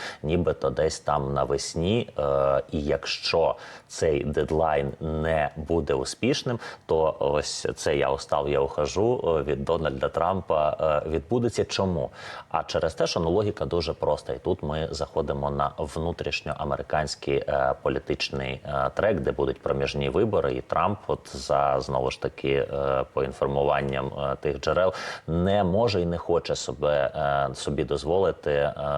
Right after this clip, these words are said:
давати опонентам, зокрема Демократичній партії, от ці, е, козирі, що він не завершив, е,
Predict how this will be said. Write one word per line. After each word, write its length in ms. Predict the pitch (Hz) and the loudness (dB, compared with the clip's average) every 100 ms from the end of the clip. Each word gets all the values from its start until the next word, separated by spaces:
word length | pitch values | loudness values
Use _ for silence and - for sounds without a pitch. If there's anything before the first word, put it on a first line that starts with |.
| 69 | 0
давати 840 | 65 69 67 76 71 - 69 67 65 64 - | 0 -2 0 0 -2 -2 0 2 -2 -6 -6
опонентам, 640 | - 73 85 107 92 87 78 | -2 0 0 -2 -2 -4 -8
зокрема 380 | 73 71 69 69 | -10 -8 -4 -2
Демократичній 640 | 65 64 69 71 69 73 | -4 -4 -4 -2 -4 -6
партії, 440 | - 82 90 - 69 | -2 0 0 0 0
от 120 | 69 | 0
ці, 380 | - - 73 71 78 | -6 -4 0 0 0
е, 140 | 67 | -2
козирі, 320 | - 69 82 95 | -4 -2 0 0
що 200 | - 67 | -2 -2
він 220 | 80 85 - - | 0 -2 -6 -4
не 260 | 85 95 98 | 2 2 4
завершив, 640 | 95 85 85 - - 60 - - | 2 2 0 0 -2 -4 -4 -4
е, 840 | 69 69 67 69 67 69 67 67 | -2 0 2 2 2 2 2 -2